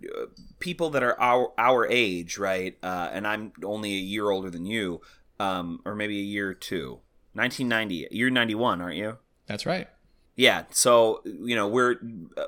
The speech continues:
Speaker 1: just a year apart. This is sort of a foundational film. Again, if we're gonna make a Star Wars, uh, comparison, you know, to, to the kids that came, you know, uh, came of age in the, uh, in the eighties, right, that were kids in the seventies,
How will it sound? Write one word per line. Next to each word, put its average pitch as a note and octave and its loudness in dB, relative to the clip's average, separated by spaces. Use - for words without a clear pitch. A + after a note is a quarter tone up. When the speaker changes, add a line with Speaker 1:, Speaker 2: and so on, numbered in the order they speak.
Speaker 1:
just D3+ 0
a B2 -2
year A#2+ 2
apart. G#2+ 4
This E3 6
is D#3 2
sort B2 4
of G#2+ 2
a G#2+ -2
foundational G#2+ -2
film. G#2 -4
Again, B2+ 4
if A#2+ -4
we're A#2+ -2
gonna A2+ 0
make G#2+ -2
a A2 -4
Star G2+ 4
Wars, G2+ 2
uh, F#2+ 2
comparison, G2+ -2
you G2 -4
know, F2+ -2
to, A2+ -2
to B2 -6
the A2 -10
kids B2+ -2
that - -6
came, A2 -2
you G#2 -4
know, F#2+ -2
uh, - -8
came A2 -6
of G#2+ -4
age G2 0
in F#2+ -8
the, F2 -6
uh, F2 0
in F#2+ -6
the F#2+ -4
eighties, A#2 0
right, F#2+ -2
that E2 -4
were F2 -8
kids A#2 0
in G#2 -4
the F#2+ -4
seventies, F2+ 2